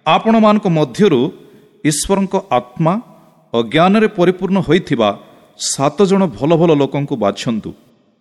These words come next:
କିନ୍ତୁ ଆମ୍ଭେମାନେ ବାକ୍ୟ ପ୍ରଚାର ଓ ପ୍ରାର୍ଥନା କରୁଥିବୁ।" ସେମାନେ ଯାହା କହିଲେ, ତାହା ସମସ୍ତଙ୍କୁ ଭଲ ଲାଗିଲା। ତେଣୁ ସେମାନେ ସାତ ଜଣଙ୍କୁ ବାଛିଲେ,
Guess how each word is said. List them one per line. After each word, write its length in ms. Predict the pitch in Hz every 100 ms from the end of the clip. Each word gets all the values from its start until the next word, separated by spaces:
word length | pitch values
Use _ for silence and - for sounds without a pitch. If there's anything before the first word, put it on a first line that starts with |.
| _
କିନ୍ତୁ 220 | - 117 143
ଆମ୍ଭେମାନେ 540 | 147 160 226 220 127 92 - _ _
ବାକ୍ୟ 340 | 107 131 - 180
ପ୍ରଚାର 420 | 147 110 120 123 190 - - _ -
ଓ 120 | 107
ପ୍ରାର୍ଥନା 520 | 104 123 120 - 123
କରୁଥିବୁ।" 560 | 135 110 101 - 80 87 _ _ _ _ _ _ _ -
ସେମାନେ 380 | - 202 220
ଯାହା 260 | 180 175 240
କହିଲେ, 440 | 269 190 120 104 135 - _ _ _
ତାହା 160 | 147 147
ସମସ୍ତଙ୍କୁ 640 | 185 180 196 - 190 180
ଭଲ 200 | 127 123 127
ଲାଗିଲା। 380 | 107 90 82 78 _ _ _ _ _ _ _ _
ତେଣୁ 180 | 175 208
ସେମାନେ 360 | - 240 240 240
ସାତ 260 | - 175 208
ଜଣଙ୍କୁ 320 | 202 190 180
ବାଛିଲେ, 500 | 139 131 - 175 175